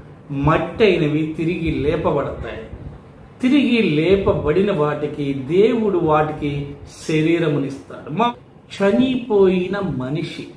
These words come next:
మట్టి అయిపోయిన మనిషి తిరిగి లేపబడతాడు. ఆయనకు ఒక శరీరం, దాన్ని ఏమన్నారంటే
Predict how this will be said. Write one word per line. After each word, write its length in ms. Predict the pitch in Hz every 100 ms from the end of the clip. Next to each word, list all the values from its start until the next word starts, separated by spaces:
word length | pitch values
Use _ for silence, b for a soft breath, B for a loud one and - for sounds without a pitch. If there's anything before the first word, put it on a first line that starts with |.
| - 139
మట్టి 800 | 151 214 - - - 277 277 190
అయిపోయిన 640 | 190 196 - 190 190 175
మనిషి 760 | 143 - 151 202 - - 143 - - - - - - - -
తిరిగి 400 | 226 247 233 226
లేపబడతాడు. 1040 | 135 135 151 190 170 143 143 127 117 110 - - - - - 143
ఆయనకు 560 | 180 240 240 214 190
ఒక 560 | 170 - 156 135 135 139 - - - - - -
శరీరం, 500 | 151 156 165 117 - - - 139 135
దాన్ని 300 | 139 135 147
ఏమన్నారంటే 920 | 190 196 180 156 135 131 170 170 -